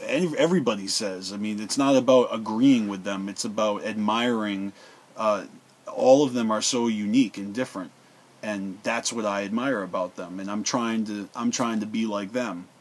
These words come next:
because they're the ones that I see that are really keeping it real. And,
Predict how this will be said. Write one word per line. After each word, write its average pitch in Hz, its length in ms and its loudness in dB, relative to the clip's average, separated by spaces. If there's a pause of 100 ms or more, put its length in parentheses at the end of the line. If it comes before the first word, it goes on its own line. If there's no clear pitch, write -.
(380)
because 101 560 -6 (580)
they're 120 200 2
the 120 100 0
ones 107 400 -4
that 110 120 -4
I 104 180 0
see 107 400 -2
that 101 180 -4
are 98 100 -4
really 110 340 -2
keeping 101 360 -8
it 92 80 -6
real. 101 400 -4 (520)
And, 98 440 -6